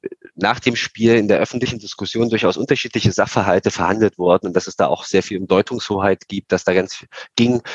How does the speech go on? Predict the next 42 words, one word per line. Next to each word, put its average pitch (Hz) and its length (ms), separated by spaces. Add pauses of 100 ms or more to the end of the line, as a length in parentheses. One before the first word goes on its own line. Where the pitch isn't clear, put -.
(140)
dass 104 180
es, 98 220
äh, 87 220
dass 98 180
da 95 180
Vorwürfe 131 600
im 113 120
Raum 104 260
standen, - 360
auch 80 180
gegen 101 180
die 98 100
B 90 180
S - 140
G 95 100
Chemie, 101 440 (640)
äh, 73 300
die 98 120
ja 82 200
auch - 300
nicht 101 160
unerheblich 113 640
waren, 101 380 (360)
dann, 110 400
ähm, 98 800 (420)
mu-, 101 400
muss 135 180
man 131 260
schon 120 260
sagen, 110 600 (320)
war 101 140
ich 110 100
fast - 200
positiv 113 380
überrascht, 87 380
dass - 140
das - 100
Urteil - 300
so 90 100
eindeutig 85 500
ausfällt. 67 500 (1160)
Ähm, 80 460